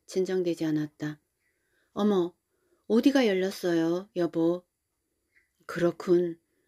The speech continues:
어렸을 땐 참 많이 먹었는데." "어떤 맛인가요, 아저씨?"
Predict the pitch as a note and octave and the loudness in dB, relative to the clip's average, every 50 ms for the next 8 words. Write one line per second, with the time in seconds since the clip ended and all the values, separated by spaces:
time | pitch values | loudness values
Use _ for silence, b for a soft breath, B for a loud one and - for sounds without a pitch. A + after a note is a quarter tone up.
0 | _ - F3 F3 F#3+ G3+ G#3 - E3+ D3 - - D#3 D3+ D3+ D#3 - - - - | _ -6 -4 -2 -2 -2 -2 -4 -4 -4 -4 -4 -2 -2 -2 -4 -6 -8 -8 -6
1 | G#3 G3 F3+ F3 E3+ E3 E3 D3+ D#3 D#3 E3 E3+ E3+ E3 D#3 D3+ D3+ D3+ D3 D3 | -4 -2 0 0 0 0 0 -2 -2 -2 -2 -2 -2 -2 -2 -2 -4 -4 -6 -8
2 | D3 _ _ _ _ _ _ _ _ _ _ _ _ _ _ _ _ _ _ _ | -10 _ _ _ _ _ _ _ _ _ _ _ _ _ _ _ _ _ _ _
3 | _ _ _ _ _ - F#3+ G#3+ - C#4 C#4 C#4 C4+ B3 A#3+ - - G#3+ G3 F#3 | _ _ _ _ _ -6 -6 0 2 4 6 6 6 4 2 -2 -4 -4 -2 -2
4 | F3 E3+ E3+ F3+ G3+ A#3 - F3 E3+ - F3+ F3 - - - A3 B3+ D4+ | -2 -2 -2 -4 -4 -6 -6 -6 -6 -6 -6 -8 -8 -6 -4 -2 -2 -2